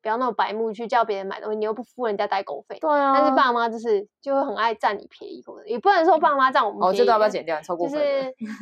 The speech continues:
Speaker 1: 呃，
Speaker 2: <laughs> 你上一集讲你弟弟的坏话，
Speaker 1: 那个
Speaker 2: 然后这一集要讲爸妈坏话吗？
Speaker 1: 请大家不要就是留言骂我们，给我们五颗星，就是，对，
Speaker 2: <laughs>
Speaker 1: 就是，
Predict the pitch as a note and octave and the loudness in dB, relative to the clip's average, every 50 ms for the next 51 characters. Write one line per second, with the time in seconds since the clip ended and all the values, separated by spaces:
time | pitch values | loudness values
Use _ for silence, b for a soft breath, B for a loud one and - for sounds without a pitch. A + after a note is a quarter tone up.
0 | C4+ C#4+ A3+ A3 A3 A3 A3 A3 A3+ - - - F4 - - E4+ A3+ A3+ A3+ A3 | -8 -4 -4 -2 0 0 0 -2 -2 -2 0 2 4 4 6 6 4 4 2 2
1 | A3 G3 G#3+ B3+ F3+ F#3 F3 F#3 G#3 F3+ F3+ G#3 F3+ D#3 D3+ D#3 D#3+ E3 F#3 F#3+ | 0 -2 -4 -2 0 0 0 2 2 2 4 4 2 2 0 -2 -6 -6 -6 -6
2 | F#3+ F3+ E3 D#3 D#3+ D#3 D#3 D#3+ D#3 D3+ D3 D3+ F3+ - D#3 - A#3 A#3 A#3 B3+ | -4 -2 -4 -4 -4 -4 -4 -4 -2 -2 -4 -4 -4 -6 -6 -6 -6 -4 -2 2
3 | C4+ C#4 C#4 C4+ C4 A#3+ A#3+ A#3+ A#3+ A#3 A#3 - B3+ A#3 A3+ G#3+ G#3+ G3+ G3 - | 2 4 4 4 4 4 4 2 2 0 -4 -6 -2 -2 -2 0 -2 -2 -4 -6
4 | A3 G3+ A3 A#3 A#3 A3+ A3+ A#3 B3+ B3 A#3 G#3 G#3 G#3+ - A#3 A#3+ A#3 A3 G3+ | -6 -4 -2 0 0 0 0 0 0 -2 -2 -2 -6 -8 -6 -6 -4 -4 -4 -6
5 | G3+ - G#3 G#3 A3 G3+ G3 A#3 A#3+ B3 C#4 D4+ B3+ C#4 B3+ - C#4+ C#4+ B3+ C4+ | -6 -10 -12 -10 -8 -6 -2 -2 0 2 2 4 4 2 2 2 2 2 2 2
6 | F4 - - F#4 C5+ D5 D5+ C#5+ C5+ E4+ C5 E4 D#4+ - F#4+ F4+ G4 G4 G4 F#4+ | 0 0 0 0 0 0 0 0 -2 -4 -4 -4 -4 -2 -2 0 2 2 2 2